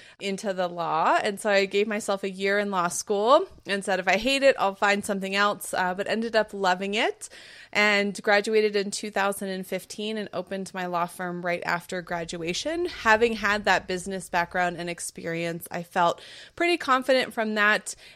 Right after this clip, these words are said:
angle and really just surrounded myself with some mentors on the substantive side. And I've been doing it ever since. I run a family law and estate planning practice, as you said. I do everything on a flat fee and really just trying to help folks better navigate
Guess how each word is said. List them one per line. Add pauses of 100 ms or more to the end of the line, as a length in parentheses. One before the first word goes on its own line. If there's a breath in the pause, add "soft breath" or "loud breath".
angle
and
really
just
surrounded
myself
with
some
mentors
on
the
substantive
side.
And
I've
been
doing
it
ever
since.
I
run
a
family
law
and
estate
planning
practice,
as
you
said. (800 loud breath)
I
do
everything
on
a
flat
fee (380 loud breath)
and
really
just
trying
to
help
folks
better
navigate